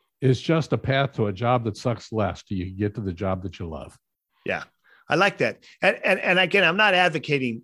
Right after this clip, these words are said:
Speaker 2: everybody leave their job.
Speaker 1: No.
Speaker 2: And, and, and sometimes people think, "Well, what do you want me to do?" Well, no, I want you to influence it and say, "Look,
Speaker 1: Mm-hmm.
Speaker 2: I, I re-, acknowledge that these are these four areas, and,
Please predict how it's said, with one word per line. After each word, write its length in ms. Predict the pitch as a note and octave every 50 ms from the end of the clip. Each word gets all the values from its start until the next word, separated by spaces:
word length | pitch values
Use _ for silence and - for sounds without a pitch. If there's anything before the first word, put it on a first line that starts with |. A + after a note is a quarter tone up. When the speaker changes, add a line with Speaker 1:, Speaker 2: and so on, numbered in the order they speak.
| _ _
Speaker 2:
everybody 320 | E3+ E3+ F#3 F3+ E3 D#3 D3
leave 200 | D3 D3+ C#3+ B2
their 120 | B2+ A#2
job. 420 | - D3+ E3 D#3 C3 F2 F2 - - _ _ _ _ -
Speaker 1:
No. 220 | D3 C#3+ A2 - - _ _ _
Speaker 2:
And, 180 | - C#3+ D3 -
and, 200 | - D#3 D3+ D3+ - F3 D3+ D3
and 100 | C#3 B2+
sometimes 480 | - E3+ E3 C#3+ D#3+ D3 C#3 A#2+ - C3 C3+ -
people 260 | - D#3+ D3+ B2+ C3 B2
think, 240 | - C3 B2 B2
"Well, 100 | C#3 D3
what 80 | E3 G#3
do 60 | A3
you 60 | G#3
want 160 | G3+ G3 F#3+ F#3
me 80 | E3
to 100 | D3+ D3
do?" 300 | D#3+ G#3+ G#3 C#3 G3+ - _
Well, 260 | - D#3 F3+ F#3+ - -
no, 160 | G#3+ A3+ A#3
I 100 | F3+ D#3+
want 200 | E3+ G3+ G#3 A3+
you 80 | A3 E3
to 100 | E3+ F3+
influence 520 | B3 C4+ B3+ - - G3 C#3+ A2 - -
it 140 | A2+ A2 -
and 120 | C3 B2+ A#2+
say, 220 | - - C#3+ C3+
"Look, 240 | C#3 F#3 G#3+ F#3 - _ _ _ _ _ _ -
Speaker 1:
Mm-hmm. 160 | C#3+ C#3 C3
Speaker 2:
I, 180 | F#3 - - - - _ -
I 80 | C3+ - - _ - -
re-, 180 | A3 F#3+ G#3 - - - _ -
acknowledge 640 | F#3+ D#3+ C3 E3+ F#3+ A3 C4+ B3+ G#3 F3 D#3 - -
that 120 | D3 D3+
these 240 | D3+ D#3+ E3 D3 C#3+
are 100 | D3 C#3+
these 220 | C3+ C#3 C#3 -
four 240 | - - E3+ D#3+ D#3
areas, 500 | D3+ E3+ G3 F#3 E3 C#3+ C3 C#3 C3+ - - _ _ _ _ -
and, 200 | - D3 D3+